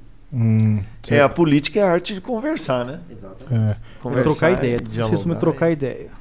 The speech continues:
Speaker 2: É.
Speaker 1: É o que fala, né? Do político tem que ser político, não tem jeito,
Speaker 3: Sim,
Speaker 1: né?
Speaker 3: você tem que, é, ter um
Speaker 1: Não
Speaker 3: bom
Speaker 1: consegue
Speaker 3: relacionamento.
Speaker 1: trabalhar
Speaker 3: Então,
Speaker 1: sozinho, fica muito
Speaker 3: primeiro é
Speaker 1: preso.
Speaker 3: respeito às pessoas, né? Independente de partido, ideologia, é tratar bem as pessoas,
Speaker 1: É, porque
Speaker 3: né?
Speaker 1: se for algo bom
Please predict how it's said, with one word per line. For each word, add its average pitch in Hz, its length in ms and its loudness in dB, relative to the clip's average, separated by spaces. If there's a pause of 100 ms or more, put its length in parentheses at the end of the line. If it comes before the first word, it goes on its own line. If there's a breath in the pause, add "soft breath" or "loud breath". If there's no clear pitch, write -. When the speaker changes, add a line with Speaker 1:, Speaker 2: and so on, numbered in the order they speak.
(100)
Speaker 2:
É. 110 260 -8 (180)
Speaker 1:
É 131 80 4
o 135 40 0
que 185 120 0
fala, 156 280 2
né? 131 180 4
Do 120 140 2
político 135 400 2
tem 190 100 6
que 175 80 6
ser 190 100 6
político, 175 500 6
não 113 100 4
tem 143 220 4
jeito, 139 300 4
Speaker 3:
Sim, 127 60 0
Speaker 1:
né? 123 140 2
Speaker 3:
você 127 140 -10
tem 131 260 -10
que, 165 300 -8 (120)
é, 110 120 -12 (100)
ter 175 100 4
um 208 60 4
Speaker 1:
Não 151 60 6
Speaker 3:
bom 196 80 4
Speaker 1:
consegue 202 100 4
Speaker 3:
relacionamento. 156 340 8
Speaker 1:
trabalhar 147 440 10
Speaker 3:
Então, 143 120 4
Speaker 1:
sozinho, 135 420 6
fica - 160 -2
muito 147 120 4
Speaker 3:
primeiro 180 240 6
é 135 40 8
Speaker 1:
preso. 135 80 8
Speaker 3:
respeito 113 420 2
às 202 80 -2
pessoas, 143 480 -4 (100)
né? 120 140 -4
Independente 135 680 -4
de 131 80 -4
partido, 127 640 0
ideologia, 120 800 -4 (220 soft breath)
é - 80 -6
tratar 156 320 2
bem 160 120 -2
as 165 100 -4
pessoas, 127 420 -2 (200 loud breath)
Speaker 1:
É, - 80 2
porque 156 200 10
Speaker 3:
né? 156 40 8
Speaker 1:
se - 120 6
for 180 220 6
algo 135 280 12
bom 123 400 6